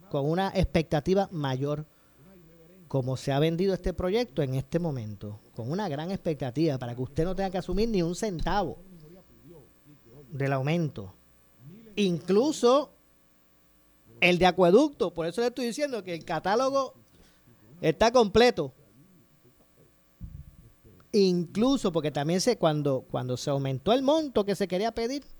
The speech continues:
que primero fueron ciento sesenta y cinco millones y después terminó en cien, en doscientos veinticinco.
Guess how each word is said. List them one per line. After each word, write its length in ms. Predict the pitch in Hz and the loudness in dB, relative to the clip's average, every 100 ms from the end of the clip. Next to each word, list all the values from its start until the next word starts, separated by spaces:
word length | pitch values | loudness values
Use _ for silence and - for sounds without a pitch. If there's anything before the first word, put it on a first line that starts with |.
| - - 110 - - | -20 -20 -20 -20 -10
que 120 | 139 | -6
primero 260 | 131 143 190 | -2 2 2
fueron 220 | 226 226 | 0 -2
ciento 360 | - 214 220 220 | -2 -2 -2 -2
sesenta 380 | 214 202 202 185 | -2 -2 -4 -4
y 20 | |
cinco 300 | - 214 208 | -6 -4 -2
millones 320 | 196 240 226 | 0 0 2
y 60 | 160 | 0
después 320 | 143 - 170 | 0 -2 0
terminó 400 | 202 190 196 214 | 0 0 -2 -2
en 100 | 190 | -2
cien, 300 | 196 196 202 196 180 143 117 - - _ _ _ _ _ | 0 -2 -2 -4 -2 -4 -8 -14 -20 _ _ _ _ _
en 180 | - 175 | 2 4
doscientos 580 | 147 160 - 190 208 202 | 4 -2 -4 -4 -4 -2
veinticinco. 840 | 185 196 202 - 262 226 160 - | -2 0 0 0 -2 -6 -10 -16